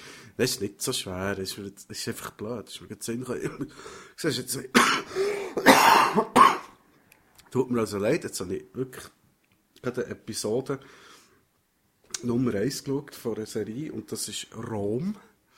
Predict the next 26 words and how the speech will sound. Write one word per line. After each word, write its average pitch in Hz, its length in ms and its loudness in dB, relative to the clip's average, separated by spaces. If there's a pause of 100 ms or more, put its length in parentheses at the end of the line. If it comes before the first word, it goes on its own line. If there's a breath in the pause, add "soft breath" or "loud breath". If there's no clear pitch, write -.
(680 loud breath)
Äh, 120 240 -2
wirklich - 300 -4
noch 175 120 -6
gut, 190 340 -4
ja. - 180 -6 (400)
Aber 113 240 -4 (220)
ich 127 140 -4
habe 113 100 -2
jetzt 117 180 -8
wirklich, 151 300 -8
seit 131 260 -10
dass 117 140 -8
ich 104 80 -12
da... 107 240 -6
Ich 107 100 -4
habe 98 260 -4
eigentlich 107 280 -8
nie 123 180 -4
so 131 160 -6
richtig 131 380 -6
müssen 131 340 -4
husten 147 400 -6
zwischen 123 300 -6
ihnen. 135 100 0
Aber 117 140 -2
jetzt, - 240 -4